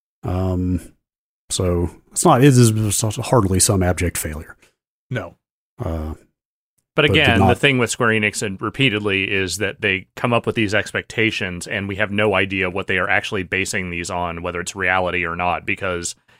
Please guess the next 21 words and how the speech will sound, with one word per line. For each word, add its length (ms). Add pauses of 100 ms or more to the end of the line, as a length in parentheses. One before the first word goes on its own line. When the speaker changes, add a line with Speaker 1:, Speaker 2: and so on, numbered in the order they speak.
(120)
Speaker 3:
it 100
feels 280
like 160
every 280
single 300
goddamn 400
thing 220
they 80
put 180
out, 240 (760)
with 120
the 60
exception 320
of 60
Final 180
Fantasy 300
Remake, 480 (500)
has 260
been 300
like, 320
"Eh, 260